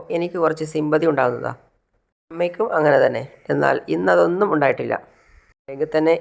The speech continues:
ഇനി അയാളോട് സിമ്പതി ഉണ്ടാവേണ്ട കാര്യം എന്താ?" അമ്മയുടെ കഥ കൂടെ കേട്ടപ്പോൾ ഞാനും അമ്മയും അയാളെ പൂർണ്ണമായിട്ടും വെറുത്തു കഴിഞ്ഞു. ലക്ഷ്മിയോട്, ഏ, കല്യാണി പറയാ,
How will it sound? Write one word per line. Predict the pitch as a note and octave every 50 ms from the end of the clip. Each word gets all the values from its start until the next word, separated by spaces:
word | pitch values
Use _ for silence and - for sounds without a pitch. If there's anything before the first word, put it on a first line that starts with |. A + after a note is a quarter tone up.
| E3 -
ഇനി | C#3+ C#3 C#3 C#3 D3+
അയാളോട് | E3 E3+ E3+ F3 F3 F3+
സിമ്പതി | F3+ - F3 D#3 D3 D3 D#3+ E3 F#3
ഉണ്ടാവേണ്ട | F#3+ F#3+ F#3+ F#3+ F#3+ F#3 E3+
കാര്യം | - - D3 C#3+ D3+ E3 F3
എന്താ?" | F3+ F3 E3+ E3+ E3+ - - _ _ _ _ _ _ _ _ _ _ -
അമ്മയുടെ | F3+ F3+ F#3+ F#3+ G3
കഥ | E3+ E3+ D3+ E3
കൂടെ | E3 D#3+ D3+ D#3
കേട്ടപ്പോൾ | D#3 D3+ C#3+ C3+ C3+ C3+ - C#3 C3+ - - -
ഞാനും | D3+ C#3 C3+ C#3 C#3+ D#3+ F3 F3+
അമ്മയും | E3 D#3 D#3 D3 C#3+ C#3 C#3 C3 - _ _ _ -
അയാളെ | - B2 B2 C3 C3 C3+ C3
പൂർണ്ണമായിട്ടും | - - - D#3 E3+ F#3+ G3 G3+ F#3 F3 D#3+ D3+ D3+ D3
വെറുത്തു | C#3+ C#3 B2+ - - C3
കഴിഞ്ഞു. | B2 A#2+ A2+ A2+ G#2+ - - _ _ _ _ _ _ _ _ _ _ _ _ _ _ _
ലക്ഷ്മിയോട്, | - C#3 C#3 - - D3 D3 D3+ D#3 D3+ D3 D3+ D3 - - - -
ഏ, | - C3 B2
കല്യാണി | - C#3 C3+ C3+ C#3 C3+ C#3
പറയാ, | C3+ B2+ A#2+ A#2+